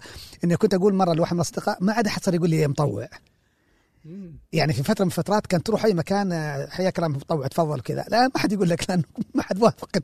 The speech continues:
Speaker 1: أنت مطوع.
Speaker 2: <laughs>
Speaker 1: لأنه أصبحت الآن اللحية لا تمت، يعني، بشكل، آه، مباشر إلا من خلال سمة معينة، إنه بدون عقال مثلًا.
Speaker 2: بدون عقال.
Speaker 1: إيه،
Speaker 2: ثوب
Speaker 1: بطريقة
Speaker 2: أقصر
Speaker 1: ثوب
Speaker 2: مثل
Speaker 1: قصير
Speaker 2: شوي.
Speaker 1: وكذا. لكن أذكر في ذاك الوقت كان لا، يعني، أول ما أدخل محل الكل ينظر إليك، يعني، كان، كان مرة غريب
Speaker 2: إيش كنت
Speaker 1: جدًا.
Speaker 2: تطلب أفلام؟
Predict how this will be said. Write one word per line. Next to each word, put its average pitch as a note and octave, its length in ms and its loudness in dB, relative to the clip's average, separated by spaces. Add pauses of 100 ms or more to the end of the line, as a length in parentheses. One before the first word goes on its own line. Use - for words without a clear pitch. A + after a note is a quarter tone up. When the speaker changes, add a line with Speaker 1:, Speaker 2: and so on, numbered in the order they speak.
Speaker 1:
أنت F#3 180 -6
مطوع. A#3 480 2 (180)
Speaker 2:
<laughs> A3+ 220 -6
Speaker 1:
لأنه F#3+ 300 4
أصبحت G3+ 380 0
الآن G#3 240 0
اللحية G3+ 280 0
لا G#3+ 80 4
تمت، E3 360 -2
يعني، C#3+ 200 -4
بشكل، C#3 540 -2
آه، C3+ 120 -6
مباشر F3 400 2
إلا G3 140 6
من F#3 80 4
خلال F#3+ 260 4
سمة E3+ 240 2
معينة، C3+ 460 -4 (320)
إنه D#3 100 -8
بدون C3+ 200 -6
عقال C3+ 320 -4
مثلًا. - 300 -4
Speaker 2:
بدون F#3 120 6
عقال. D3+ 440 4
Speaker 1:
إيه، C3+ 160 -6 (100)
Speaker 2:
ثوب D3+ 140 -2
Speaker 1:
بطريقة C#3+ 440 -4
Speaker 2:
أقصر C#3+ 100 -4
Speaker 1:
ثوب D3+ 180 -4
Speaker 2:
مثل C#3 80 -4
Speaker 1:
قصير D3 140 0
Speaker 2:
شوي. C#3+ 120 -4
Speaker 1:
وكذا. A2+ 280 -12 (440)
لكن A3 280 0
أذكر G#3+ 280 -2
في F#3 60 -2
ذاك A3 160 0
الوقت A#3+ 200 2
كان A3+ 260 0
لا، B3+ 200 0
يعني، D3+ 220 -4
أول A3 180 0
ما G3 60 0
أدخل F#3 200 -2
محل B3 200 0
الكل A#3+ 240 -2
ينظر B2+ 280 -2
إليك، A#2 300 -10
يعني، - 200 -14
كان، B2+ 220 -10
كان D3 200 -4
مرة E3+ 240 -4
غريب A#2 260 -6
Speaker 2:
إيش A#3+ 120 -8
كنت A#3+ 120 2
Speaker 1:
جدًا. D3 120 -2
Speaker 2:
تطلب C#3+ 200 -4
أفلام؟ C#3+ 260 -4